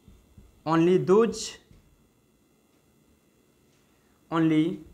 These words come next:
which, which information, only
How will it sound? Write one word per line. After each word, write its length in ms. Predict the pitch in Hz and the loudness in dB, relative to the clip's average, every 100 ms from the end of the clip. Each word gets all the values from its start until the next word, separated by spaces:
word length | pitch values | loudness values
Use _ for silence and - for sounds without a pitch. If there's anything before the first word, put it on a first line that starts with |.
| _ _ _ 139 | _ _ _ -6
which, 420 | 202 233 - - - - _ _ _ _ _ _ _ _ - - _ _ _ _ _ _ - - _ _ - _ _ - | -6 -4 -10 -12 -14 -18 _ _ _ _ _ _ _ _ -20 -20 _ _ _ _ _ _ -20 -20 _ _ -20 _ _ -4
which 300 | 165 208 - - | -2 -2 -8 -10
information, 920 | 165 160 151 151 143 139 135 139 156 175 - - - _ _ _ _ _ _ _ - _ _ _ _ _ _ _ _ _ _ - _ _ _ _ - - - - _ _ - - _ _ _ - _ _ _ _ _ _ - | -6 -6 -2 -2 0 -2 -4 -6 -6 -8 -16 -20 -20 _ _ _ _ _ _ _ -20 _ _ _ _ _ _ _ _ _ _ -20 _ _ _ _ -20 -20 -20 -20 _ _ -20 -20 _ _ _ -20 _ _ _ _ _ _ -4
only 460 | 156 170 175 175 | -2 0 -2 -6